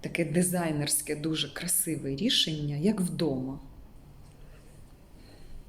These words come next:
Антисептики, ну, щоб, щоб не замало. Оця штука.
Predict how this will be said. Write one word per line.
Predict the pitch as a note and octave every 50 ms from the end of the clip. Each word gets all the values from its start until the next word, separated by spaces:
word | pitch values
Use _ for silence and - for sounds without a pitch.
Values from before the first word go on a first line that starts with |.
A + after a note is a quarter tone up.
| - - - - - - - - - - - - - - - - -
Антисептики, | - C3+ C#4+ C#4 - A3 - - - D3+ D3 D3 D3+ D3 - E3+ E3+ F3 - G3 G3 G3 G3 G3 - G3
ну, | G3 G3 F#3+ F#3+
щоб, | F3+ - - - F#3+ E3+ F3 - - - -
щоб | - - A3+ F#3+ G3
не | G#3 G#3+ G#3
замало. | F#3 G#3 G3+ F3 D3 C3+ C3 B2+ C3 C3+ - - - - - - - - - - - - - - - - - - - - - - - - - - - - - -
Оця | D#3+ - - F3+ F3+ E3+
штука. | - - - - D3+ D3+ D3 D3+ D#3 F3 F#3+ G3 G3